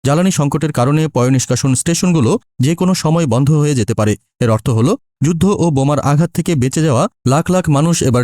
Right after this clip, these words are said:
ড্রেনের নোংরা পানিতে ভেসে যেতে পারে। যুদ্ধ নয়, বরং এই পয় নিষ্কাশন ব্যবস্থা ধ্বংস এবং জ্বালানি অবরোধই কি তবে গাজার মানবতার চূড়ান্ত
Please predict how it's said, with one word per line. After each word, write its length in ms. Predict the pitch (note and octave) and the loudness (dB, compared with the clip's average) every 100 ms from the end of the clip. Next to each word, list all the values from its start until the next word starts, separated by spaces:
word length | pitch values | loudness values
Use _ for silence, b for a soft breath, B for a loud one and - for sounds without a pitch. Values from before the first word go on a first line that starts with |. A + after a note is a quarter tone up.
| G#2+ | 0
ড্রেনের 280 | C#3 E3+ | 0 2
নোংরা 320 | D3+ C#3 E3 E3+ | 2 2 2 0
পানিতে 320 | B2+ D3 D#3 | 0 0 0
ভেসে 260 | B2 A#2 B2 | 0 -2 0
যেতে 120 | G#2+ A2+ | -2 -2
পারে। 200 | G#2+ G#2+ - _ - | -2 -2 -4 _ -4
যুদ্ধ 200 | C3 B2 C3 | 0 2 2
নয়, 140 | C#3 B3 _ D3+ | 2 -2 _ -2
বরং 160 | E3+ F#3+ F3+ | 0 0 0
এই 60 | E3 | 0
পয় 160 | C#3 E3 | 0 2
নিষ্কাশন 400 | F3 F#3 E3 E3+ | 0 -2 0 0
ব্যবস্থা 300 | A#2+ C#3 - C#3+ | 2 0 -2 0
ধ্বংস 300 | A2 C#3+ - E3+ - _ | 0 0 0 -2 -4 _
এবং 140 | C3 C#3 | -2 0
জ্বালানি 280 | A2+ C#3+ E3 E3+ | 0 2 0 0
অবরোধই 360 | B2+ D#3 E3 E3+ | 0 0 2 0
কি 60 | E3+ | 0
তবে 220 | E3 D3+ E3 | -2 -2 0
গাজার 240 | A2+ A#2 B2 | 0 0 0
মানবতার 440 | A#2 D3 D3+ D#3+ D3 | 0 0 -2 -2 -2
চূড়ান্ত 280 | C3 C#3+ | -2 -2